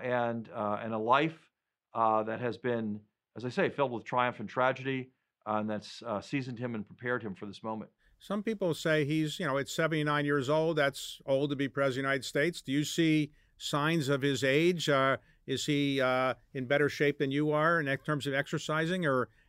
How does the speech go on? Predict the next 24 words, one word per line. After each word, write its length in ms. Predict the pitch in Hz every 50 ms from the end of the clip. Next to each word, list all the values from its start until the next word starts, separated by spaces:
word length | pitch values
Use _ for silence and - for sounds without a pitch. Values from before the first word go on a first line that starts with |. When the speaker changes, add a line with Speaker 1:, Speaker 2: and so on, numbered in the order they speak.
| _
Speaker 2:
how 120 | - 147 160
do 80 | 165
you, 300 | 160 160 156 156 156 156
uh, 140 | 147 139 143
deal 260 | 139 127 139 160 175
with 100 | 170 151
the 60 | 135 -
fact 240 | - 147 139 -
that 100 | 156 143
he's, 300 | 131 139 143 135 131 - -
you 100 | 175 143
know, 220 | 127 135 147 139 139
older 220 | 143 151 151 151
than 100 | 139 139
anybody's 380 | 139 147 143 139 139 143 123 139
ever 160 | 139 143 135
been 180 | 131 165 190
to 80 | 175 139
be 100 | 123 120
president 320 | - 135 131 123 123 127
of 40 | 131
the 0 |
United 140 | 131 127 -
States? 440 | - 151 160 135 - - - -